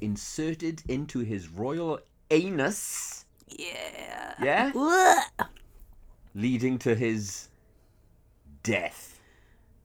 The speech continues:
Speaker 2: Yeah, it's just like they didn't want, like, external marks
Speaker 1: Yeah.
Speaker 2: to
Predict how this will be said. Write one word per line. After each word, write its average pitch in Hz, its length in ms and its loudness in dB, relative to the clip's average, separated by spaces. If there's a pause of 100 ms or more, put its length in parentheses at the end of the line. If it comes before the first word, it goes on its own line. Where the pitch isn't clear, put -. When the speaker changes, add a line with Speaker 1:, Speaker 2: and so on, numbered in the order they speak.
(180)
Speaker 2:
Yeah, 156 160 -2
it's 143 120 -6
just 156 140 0
like 156 160 0
they 151 80 2
didn't 156 240 0
want, 143 260 -2
like, 120 380 -8 (360)
external 147 760 0 (140)
marks 156 540 6
Speaker 1:
Yeah. 90 60 -4
Speaker 2:
to 143 320 2